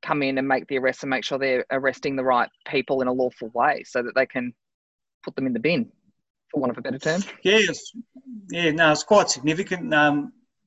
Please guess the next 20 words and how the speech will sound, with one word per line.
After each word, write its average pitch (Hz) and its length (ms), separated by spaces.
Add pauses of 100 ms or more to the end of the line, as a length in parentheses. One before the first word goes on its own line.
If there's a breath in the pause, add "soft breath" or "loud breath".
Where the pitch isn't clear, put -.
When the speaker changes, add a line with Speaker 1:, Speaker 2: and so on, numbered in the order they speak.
Speaker 2:
all 151 140
reports 135 400
are 143 220
that 131 140
it 127 40
was, 120 180 (260)
um, 135 380
very, 143 340 (680)
very 151 240
extensive 147 540
investigation 143 840
that, 131 200
yeah, 151 180 (160)
spanned 139 420
from 135 160
Tasmania, 143 800 (760 soft breath)
um, 135 340
all 143 140
the 139 80
way 135 400